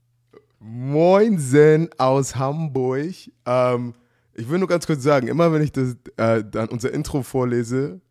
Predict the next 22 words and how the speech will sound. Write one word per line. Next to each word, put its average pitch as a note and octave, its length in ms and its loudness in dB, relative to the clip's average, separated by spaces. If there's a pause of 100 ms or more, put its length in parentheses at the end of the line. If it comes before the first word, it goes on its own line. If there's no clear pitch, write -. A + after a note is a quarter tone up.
(160)
<laughs> - 680 -4
bin F3 120 -4
ich D#3 100 -4
immer D3+ 160 2
voll D3+ 160 0
gestresst. - 600 -6
Das A#2+ 120 -8
ist, C3+ 140 -14 (260)
ich C3+ 180 -10
darf D3+ 220 2
mich D3+ 140 -6
nicht D#3+ 160 -8
verlesen, C#3 580 -2
weißt B2+ 220 -8
du, C3 60 -10
was B2+ 60 -14
ich C3+ 100 -12
meine? D3 240 -8 (240)
Aber, C#3 440 4 (400)
ähm, C3 300 0
der C3 100 0
Körper, E3+ 540 0